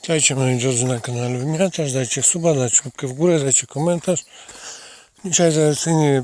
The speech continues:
wieczorowy pies-, spacerek z pieskiem. Bardzo węższy. No, osobnicy to raczej nic z tego dzisiaj z osobnikami.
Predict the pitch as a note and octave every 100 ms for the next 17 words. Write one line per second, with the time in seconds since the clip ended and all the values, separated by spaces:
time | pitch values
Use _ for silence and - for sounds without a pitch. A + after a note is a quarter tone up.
0 | C#3+ C#3 C3 - D#3 C#3+ C3 D3 - -
1 | - _ _ - - - _ B2 - C#3+
2 | - D#3 C#3+ A#2+ - F3+ G3+ - G3+ F#3
3 | - - - _ _ _ _ - _ -
4 | - _ _ _ C#3 C3 A2+ B2 C3+ G3
5 | G#3 - G3 D3 - - - _ _ _
6 | _ _ _ _ - - - _ _ _
7 | - - _ _ G3 D3+ B2 D#3 B2+ D3
8 | D3 - C3+ B2 B2+ B2+ B2 - A#2 G#2
9 | - - _ _ _ _ _ _ _ _
10 | _ _ _ _ _ B2+ A2 - - F3+
11 | F#3+ G3 F#3 F3+ E3 - F3 - F3 -
12 | F3 E3+ E3 - E3+ D#3